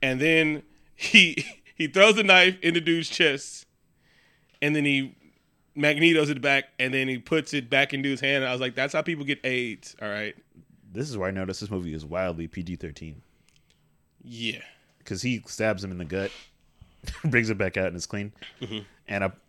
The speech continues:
Speaker 2: and when he stabs it in his hand, you can just see that the knife is just behind his hand.
Speaker 1: <laughs>
Speaker 2: I'm like, "All right, movie."
Speaker 1: Uh, and he kills dude, and then he sees Eric Shaw, who's like, "Yep, you're next guy,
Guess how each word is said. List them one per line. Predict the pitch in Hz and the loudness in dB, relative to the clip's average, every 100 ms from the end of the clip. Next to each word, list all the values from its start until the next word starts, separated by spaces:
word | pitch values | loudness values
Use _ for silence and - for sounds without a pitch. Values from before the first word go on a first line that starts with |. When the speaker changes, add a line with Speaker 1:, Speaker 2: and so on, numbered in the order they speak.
| _ | _
Speaker 2:
and | 113 104 | 0 0
when | 107 | 0
he | 104 | -2
stabs | - 113 104 | 2 0 2
it | 104 | -2
in | 95 | -4
his | 95 | -2
hand, | 107 110 | 0 0
you | 104 | -4
can | 92 | -4
just | 95 - | -4 -2
see | |
that | 98 87 | -4 -2
the | 90 | -4
knife | 92 92 | -4 -4
is | 92 87 - - _ - | -4 -8 -12 -20 _ -14
just | 92 87 | -14 -8
behind | 87 92 95 | -8 -6 -4
his | 98 | -4
hand. | 107 104 107 | -4 -6 -6
Speaker 1:
<laughs> | |
Speaker 2:
I'm | 156 139 113 117 131 - 127 - 87 | -6 -6 -12 -14 -14 -12 -14 -16 -12
like, | 80 | -8
"All | 78 | -6
right, | 85 | -6
movie." | 76 80 - _ _ _ _ - _ _ | -8 -14 -18 _ _ _ _ -20 _ _
Speaker 1:
Uh, | 123 120 117 113 110 120 - _ 131 | -6 -4 -4 -8 -12 -16 -20 _ -6
and | 147 | -4
he | 139 | 0
kills | 147 131 | 0 0
dude, | 123 131 127 | -2 -2 -2
and | 123 | -4
then | 127 | -6
he | 123 | -8
sees | - 127 123 123 123 123 - _ _ _ _ _ _ _ | -6 -6 -4 -6 -8 -14 -20 _ _ _ _ _ _ _
Eric | 123 127 123 | -4 -2 -4
Shaw, | - 151 135 127 123 120 | -2 0 2 2 0 -2
who's | 123 113 | -6 -6
like, | 113 117 | -6 0
"Yep, | 151 170 - - _ _ _ _ | 2 2 0 -14 _ _ _ _
you're | 123 143 | -2 0
next | 160 175 - | 4 4 2
guy, | 139 131 131 131 | -2 0 -2 -4